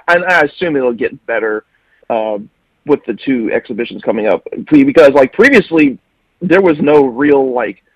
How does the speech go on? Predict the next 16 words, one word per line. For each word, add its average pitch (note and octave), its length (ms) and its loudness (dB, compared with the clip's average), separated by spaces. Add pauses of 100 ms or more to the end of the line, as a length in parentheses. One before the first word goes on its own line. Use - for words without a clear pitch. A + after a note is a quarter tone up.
(540)
film C3 300 -4
to B2+ 60 -12
even, A#2 360 -8 (200)
you C3+ 80 -10
know, A2+ 160 -6
go B2+ 320 4
off B2 160 2
and A#2+ 240 -10
say, A#2+ 100 0
like, A#2+ 200 -2
"Oh, C#3+ 360 2
I'm C3+ 180 -8 (120)
putting E3 340 -2 (540)
this E3 240 2 (120)
in C3+ 140 -2
play. B2 380 -2